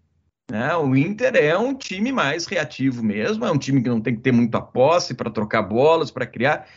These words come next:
é um time que aceita as limitações que tem e joga, joga tentando, ah, aproveitar as oportunidades que cria, e ontem foi um dia excepcional, onde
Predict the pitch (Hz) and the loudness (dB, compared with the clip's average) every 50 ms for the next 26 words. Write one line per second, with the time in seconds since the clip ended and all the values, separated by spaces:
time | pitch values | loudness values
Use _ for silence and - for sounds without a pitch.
0 | - - _ - 110 120 131 147 139 - 143 151 165 156 147 117 110 110 - 127 | -20 -20 _ -2 0 0 2 0 -2 -4 -6 -6 -6 -6 -6 -8 -10 -8 -4 -2
1 | 120 117 117 - - 113 117 120 - - 160 202 254 214 240 226 202 208 208 202 | -2 -2 -4 -6 -6 -6 -6 -6 -4 -2 0 0 0 0 -2 -2 -2 -2 -4 -6
2 | 190 - 170 - - 170 165 165 165 156 151 - 147 143 170 220 240 - _ - | -4 -4 -4 -4 -2 -6 -8 -8 -8 -10 -6 -2 -2 -2 -2 -2 -6 -10 _ -20
3 | - _ _ 320 330 330 190 175 160 151 - 226 214 - - - _ _ _ _ | -20 _ _ -2 -2 0 2 2 2 2 0 -2 -4 -6 -8 -12 _ _ _ _
4 | _ _ _ _ 143 135 135 127 123 131 143 160 180 220 226 226 226 - 180 139 | _ _ _ _ -8 -2 -2 0 0 -2 -4 -4 -6 -6 -6 -4 -6 -6 -6 -6
5 | 113 92 85 - - - - 151 147 139 - 139 135 139 139 135 131 123 117 110 | -6 -8 -10 -14 -16 -4 0 2 2 2 4 2 2 2 2 0 -2 -2 -4 -4
6 | - 87 107 107 101 98 82 - - - - - 117 120 120 - 131 131 113 123 | -4 -2 -2 -2 -2 -4 -6 -10 -14 -14 -4 -2 -2 0 0 0 0 2 2 0
7 | 113 113 123 120 127 123 113 131 110 104 120 117 113 131 127 120 110 107 104 110 | 0 0 0 0 0 0 -2 -6 -6 -6 -10 -12 -8 -8 -6 -4 -2 -4 -4 -4
8 | 107 - - 131 127 - 113 110 123 151 - 440 294 185 123 127 135 135 131 - | -6 -10 -12 -12 -12 -6 -4 -4 -4 -2 -4 -4 -2 0 0 0 0 -2 -4 -6
9 | - 98 - - - - - 101 95 - 107 107 104 - 107 - - - 87 82 | -6 -6 -6 -6 -8 -6 -6 -6 -4 0 0 0 0 0 -6 -8 -6 -6 -6 -4
10 | 82 85 90 104 139 139 120 104 92 - - - | -2 0 2 4 4 4 4 2 0 -2 -8 -12